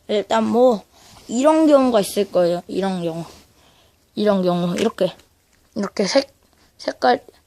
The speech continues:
어, 색깔 두 개가 맞는 경우, 색깔 두 개가 맞는 경우는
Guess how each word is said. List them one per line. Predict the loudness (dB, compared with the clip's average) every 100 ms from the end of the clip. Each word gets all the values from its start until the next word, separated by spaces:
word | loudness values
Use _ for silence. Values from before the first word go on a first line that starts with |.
| _ _
어, | 0 2
색깔 | 2 0 0 0
두 | 2
개가 | 2 4
맞는 | 4 4 4 4
경우, | 2 0 -6 _ _ _ _ -20 -20 _ -18
색깔 | -16 -2 -2
두 | -2 2
개가 | 4 6
맞는 | 4 4 4 6
경우는 | 4 4 4 4 2